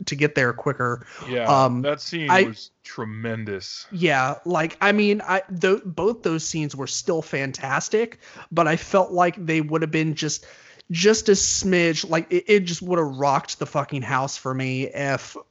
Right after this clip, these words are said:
Speaker 1: I didn't know that they were coming and I didn't
Speaker 2: Right.
Speaker 1: know wh-, what they were gonna look like. But still, like I said, small gripe. Um, they,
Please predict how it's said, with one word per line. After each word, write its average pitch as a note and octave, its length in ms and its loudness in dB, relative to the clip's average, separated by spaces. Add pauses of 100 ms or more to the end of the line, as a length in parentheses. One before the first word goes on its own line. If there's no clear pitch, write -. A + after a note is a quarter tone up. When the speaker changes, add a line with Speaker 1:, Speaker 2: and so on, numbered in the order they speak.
(140)
Speaker 1:
I C#3+ 180 2
didn't C#3+ 420 -2
know C3 560 -2 (220)
that C3+ 200 -2
they D3 80 -2
were B2+ 220 -2
coming D3+ 720 2
and C3 240 -2
I C3+ 100 2
didn't C#3 200 -2
Speaker 2:
Right. C#3 100 -2
Speaker 1:
know C3 360 -2
wh-, B2+ 200 -14
what D3+ 260 0
they D3+ 80 4
were C3+ 140 0
gonna C3 160 -2
look B2 240 -4
like. C3+ 220 -2
But C#3 140 -6
still, C#3 540 2 (340)
like F3+ 140 6
I F#3+ 60 6
said, E3 340 2
small F3+ 380 4
gripe. C#3+ 440 0 (220)
Um, C#3 340 -2
they, C#3 480 0